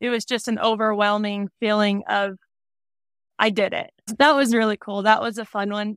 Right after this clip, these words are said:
For Stetson, that's hard 'cause he's been so successful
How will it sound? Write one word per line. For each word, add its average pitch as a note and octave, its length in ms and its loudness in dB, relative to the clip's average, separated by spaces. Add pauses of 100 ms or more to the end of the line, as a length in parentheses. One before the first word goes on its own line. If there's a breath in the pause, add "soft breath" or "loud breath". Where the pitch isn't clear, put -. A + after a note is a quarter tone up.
(140)
For C4+ 120 -6
Stetson, E4 640 -2
that's F4 240 0
hard A3 500 4
'cause B3 180 -10
he's C#4+ 240 -8
been F4+ 220 -4
so D4 280 0
successful A3+ 840 -2